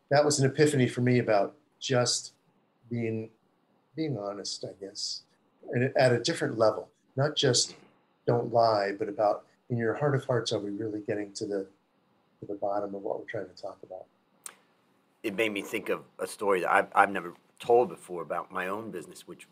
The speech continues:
Speaker 2: we now have started, you know, about, let's say, nine years ago with my, one of my best friends, a Thai man here. And he and I started this business, and we had great dreams. And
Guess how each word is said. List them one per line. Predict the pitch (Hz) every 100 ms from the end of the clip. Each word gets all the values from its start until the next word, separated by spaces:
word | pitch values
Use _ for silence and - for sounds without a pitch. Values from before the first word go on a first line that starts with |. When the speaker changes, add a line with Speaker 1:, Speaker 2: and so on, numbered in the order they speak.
| _
Speaker 2:
we | 98 92
now | 95 95 95
have | - 85
started, | - 95 90 87 85 _ -
you | 110
know, |
about, | 95 101 -
let's | 95 92
say, | 98
nine | 87 85 85 87
years | 98 95
ago | 87 80 78
with | - 92
my, | 90 80 80 _ _ _ _ _
one | 104
of | 87
my | 82
best | 80 85 -
friends, | 87 80 78 - 87
a |
Thai | - - 90 87
man | 80 80 78
here. | 95 82 78 _ _ _ _ _ _
And | 92 87 85 85 -
he | - 92
and | 92
I | 78
started | - 92 82 80
this | 78
business, | - 90 87 80 - - 82
and | 80 80 85 92
we | 98
had | 87 -
great | 92 80
dreams. | 92 95 87 78 - - _
And | 85 80 80